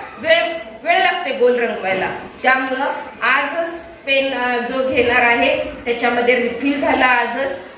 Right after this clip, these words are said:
आणि त्या पेनचा सराव जरा दोन दिवस की नाही, दोन पेपर त्यानं सोडवा आणि तोच पेन वापरायचा त्या दिवशी, वापरलेला पेनच वापरायचा, नवीन पेन कुणी घ्यायचा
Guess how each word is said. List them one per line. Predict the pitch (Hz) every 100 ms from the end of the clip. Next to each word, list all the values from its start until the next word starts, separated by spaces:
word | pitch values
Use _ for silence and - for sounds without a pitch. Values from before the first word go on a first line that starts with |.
| -
आणि | 220
त्या | - 254 247
पेनचा | 247 247 226 - 254
सराव | - 226 226
जरा | 240 240
दोन | 233 240 226
दिवस | 233 262 254
की |
नाही, | 285 311 - - 214
दोन | 240 240
पेपर | 240 233 240
त्यानं | 277 269 269
सोडवा | 269 277 233 240
आणि | 285 - - 226
तोच | 277 - 339 349 349
पेन | 349 320
वापरायचा | 311 - 214 196 196 175
त्या | 160
दिवशी, | 175 - 180
वापरलेला | 233 208 285 294 311 320
पेनच | 330 - 320 330 339
वापरायचा, | 302 220 202 185 180 - - - -
नवीन | 214 226 247 285 -
पेन | 254 254 -
कुणी | 254 277 277
घ्यायचा | 277 220 - 254 285 392 -